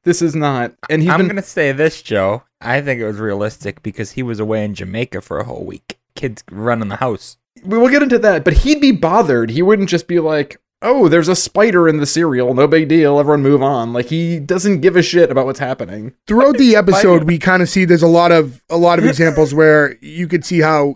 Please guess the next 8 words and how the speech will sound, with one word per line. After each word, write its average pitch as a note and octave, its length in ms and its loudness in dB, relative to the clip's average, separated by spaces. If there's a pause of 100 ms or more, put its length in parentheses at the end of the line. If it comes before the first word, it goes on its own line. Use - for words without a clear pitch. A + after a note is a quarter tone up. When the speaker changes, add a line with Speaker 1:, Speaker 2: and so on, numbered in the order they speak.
Speaker 3:
he F3 160 -6
was D#3 260 0
kind D#3+ 240 -2
of C#3 260 -6
a D3+ 60 -6
mess D#3+ 800 -4 (340)
up F3 140 0
until, D#3+ 480 0